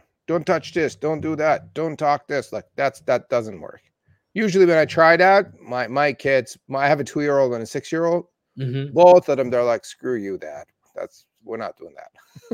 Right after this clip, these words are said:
Speaker 1: <laughs>
Speaker 2: Yeah. Just, just love on 'em.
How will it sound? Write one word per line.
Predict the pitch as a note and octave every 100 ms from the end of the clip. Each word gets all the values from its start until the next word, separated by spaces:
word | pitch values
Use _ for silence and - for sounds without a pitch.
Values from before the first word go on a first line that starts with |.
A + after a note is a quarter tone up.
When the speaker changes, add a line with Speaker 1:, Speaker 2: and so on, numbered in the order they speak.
| -
Speaker 1:
<laughs> | B3 -
Speaker 2:
Yeah. | - - - - -
Just, | G3+ - F#3+ -
just | D#3+ C4+ A#3+
love | G3 G#3 C4+ C4
on | A3 F3+ C#3
'em. | G2+